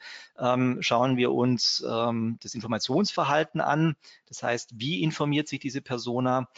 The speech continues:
über welche Formate, also welche Formate konsumiert sie und über welche Kanäle informiert sie sich. Das sind Dinge, da sollte man einen Blick drauf werfen, da,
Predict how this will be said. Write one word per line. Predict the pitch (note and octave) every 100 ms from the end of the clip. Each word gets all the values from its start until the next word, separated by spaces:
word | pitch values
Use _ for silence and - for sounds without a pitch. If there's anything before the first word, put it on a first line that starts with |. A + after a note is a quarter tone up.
| - -
über | - A#2+
welche | A2 A#2+ -
Formate, | A#2+ A2 G#2 D3+ - F3 F3 D3+
also | A2 G#2+
welche | G#2+
Formate | - G#2+ A#2 A#2
konsumiert | - A#2+ A2+ G#2+ A#2+ F3
sie | - F#3 F3+
und | B2+
über | A#2+ A2+
welche | A2+ -
Kanäle | - - G#2+ A2 B2+
informiert | C3+ A2+ - A2+ A#2+ -
sie | -
sich. | - G#2+ - - - -
Das | -
sind | C#3
Dinge, | A#2+ C#3 D#3+ D#3 - - -
da | B2+
sollte | C3+ C#3+
man | B2+ B2 B2 C3+
einen | B2+
Blick | E3+ F3+
drauf | - F3 D#3 -
werfen, | D3+ D#3 D3+ D#3+
da, | C3+ C3